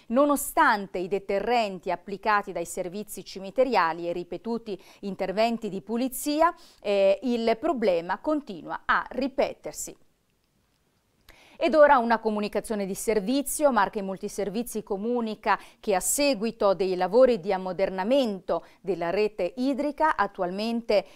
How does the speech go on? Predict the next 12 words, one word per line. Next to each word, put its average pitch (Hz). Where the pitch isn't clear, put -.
in 196
corso 233
in 190
varie 214
zone 208
della 180
provincia, 277
domani 254
dodici 196
novembre 202
si 269
verificheranno 220